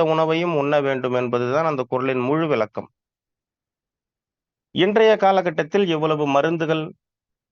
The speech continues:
விற்பனைக்கு வந்திருக்கிறது, எவ்வளவு பெரிய மருத்துவமனைகள் அதிகமாகி கொண்டே இருக்கிறது, மருத்துவர்களின் எண்ணிக்கை கூடிக்கொண்டே இருக்கிறது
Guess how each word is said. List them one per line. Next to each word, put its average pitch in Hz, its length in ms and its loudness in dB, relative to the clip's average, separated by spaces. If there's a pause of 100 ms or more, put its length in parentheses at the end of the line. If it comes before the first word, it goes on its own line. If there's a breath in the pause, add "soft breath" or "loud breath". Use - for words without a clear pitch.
(640)
விற்பனைக்கு 147 520 0
வந்திருக்கிறது, 135 720 0
எவ்வளவு 135 440 0
பெரிய 120 280 -2 (220)
மருத்துவமனைகள் 139 960 0
அதிகமாகி 143 640 0
கொண்டே 131 380 -2
இருக்கிறது, 123 500 -2
மருத்துவர்களின் 131 880 -2 (560)
எண்ணிக்கை 202 560 0 (120)
கூடிக்கொண்டே 139 580 -2
இருக்கிறது 120 520 -4